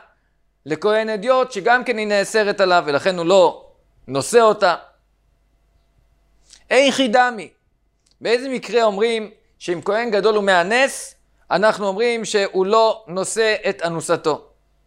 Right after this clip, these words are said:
אילי מה בכדרכה? מאי איריה משום אלמנה? למה היא נאסרת עליו בגלל שהיא אלמנה? תיפוק ליה משום דאביה לבעולה.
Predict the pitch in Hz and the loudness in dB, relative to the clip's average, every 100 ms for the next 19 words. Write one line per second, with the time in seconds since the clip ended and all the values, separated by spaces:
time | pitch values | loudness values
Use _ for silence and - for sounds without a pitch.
0 | _ _ _ _ _ - 233 226 220 202 | _ _ _ _ _ -4 0 2 2 2
1 | 160 156 139 147 139 135 123 131 120 - | 2 2 -2 -2 0 0 0 -2 -2 -6
2 | _ _ _ - 107 131 147 139 151 208 | _ _ _ -16 -4 0 0 0 2 4
3 | 165 139 127 131 123 120 160 147 147 143 | 4 2 2 -2 -10 -8 -6 -2 -2 0
4 | 175 208 - _ _ _ _ 113 165 202 | 0 0 -2 _ _ _ _ -2 0 2
5 | 196 175 156 190 208 208 165 180 190 165 | 0 -2 0 0 0 2 2 4 4 2
6 | 156 - _ _ _ _ - 123 127 190 | -4 -20 _ _ _ _ -12 -8 0 2
7 | 202 185 185 - _ _ - - 156 156 | 4 2 -2 -10 _ _ -16 -6 -2 0
8 | 156 160 156 143 - _ _ _ _ _ | 0 -2 -2 -6 -10 _ _ _ _ _
9 | _ _ _ _ _ - 170 165 233 277 | _ _ _ _ _ 0 2 2 2 0
10 | - 180 160 185 - _ _ - 117 117 | 2 4 4 2 -6 _ _ -18 -12 -6
11 | 147 147 156 156 170 170 156 185 202 269 | -2 2 4 4 2 2 2 2 4 2